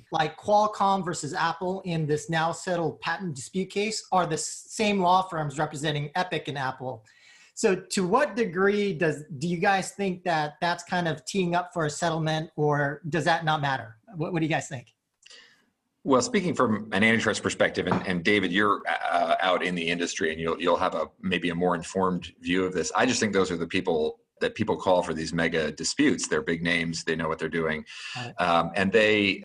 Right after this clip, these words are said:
Speaker 2: they will know how to resolve the, the issue in the way that's most favorable for their clients, but they're certainly no strangers to sitting down and negotiating over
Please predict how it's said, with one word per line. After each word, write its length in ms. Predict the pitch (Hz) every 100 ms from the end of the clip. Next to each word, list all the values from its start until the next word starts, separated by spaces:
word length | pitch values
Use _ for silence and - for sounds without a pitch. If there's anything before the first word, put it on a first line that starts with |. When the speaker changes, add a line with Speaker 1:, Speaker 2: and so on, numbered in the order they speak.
| - _ -
Speaker 2:
they 160 | 107 98
will 220 | 98 101
know 260 | 95 104 107
how 220 | 104 95
to 280 | - 95 90
resolve 560 | 87 87 90 90 85 90
the, 280 | 85 82 - -
the 420 | 82 82 82 78
issue 500 | 101 101 90 82 82 85
in 140 | 85
the 80 | 82
way 160 | 82
that's 240 | 85 82 -
most 180 | 85 -
favorable 440 | 90 85 82 80
for 180 | - 87
their 140 | 78
clients, 420 | 76 143 117 95 -
but 140 | 90
they're 100 | 90
certainly 320 | - 113 92
no 140 | 87 85
strangers 420 | - 92 90 85
to 100 | -
sitting 320 | - 95 87
down 280 | 85 85 82
and 100 | 78
negotiating 760 | 80 - 85 85 90 80 80 76
over 200 | 78